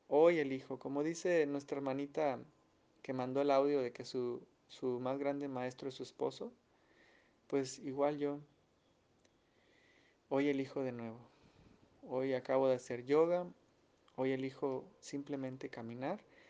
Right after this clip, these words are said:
y el lunes que se abren las playas aquí en Puerto Vallarta, elijo nadar. Entonces, hoy elijo de nuevo. Tal vez por cuarenta y tres años no le hice caso al cuerpo, lo traté con resistencia, evadiendo lo que es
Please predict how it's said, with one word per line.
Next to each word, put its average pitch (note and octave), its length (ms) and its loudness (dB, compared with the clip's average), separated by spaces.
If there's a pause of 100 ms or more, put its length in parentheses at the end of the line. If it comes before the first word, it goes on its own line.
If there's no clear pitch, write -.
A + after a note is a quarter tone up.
(360)
y C3 140 -2
el B2+ 120 2
lunes D#3 360 0
que C#3 120 -4
se C3+ 180 -2
abren C#3 280 2
las A#2+ 140 -4
playas C3+ 400 2
aquí B2+ 200 -8
en B2+ 80 -8
Puerto C3 340 -6
Vallarta, B2+ 480 -2
elijo B2 320 -6
nadar. A2+ 360 -6 (1000)
Entonces, - 300 -12
hoy C#3+ 120 0
elijo D#3 340 0
de D3+ 100 2
nuevo. D#3+ 360 -4 (460)
Tal D3 180 2
vez D3+ 400 4
por B2+ 340 2
cuarenta B2+ 420 2
y B2+ 40 0
tres D3 280 2
años D3+ 260 0
no C#3 160 -2
le C#3 160 0
hice C3+ 220 -6
caso C3 320 -4
al B2+ 80 -12
cuerpo, F#3 500 0 (540)
lo C#3 100 0
traté C3+ 380 2
con C#3 180 -4
resistencia, E3+ 840 0 (120)
evadiendo C#3+ 720 2 (340)
lo B2 140 -8
que B2+ 220 0
es - 320 -8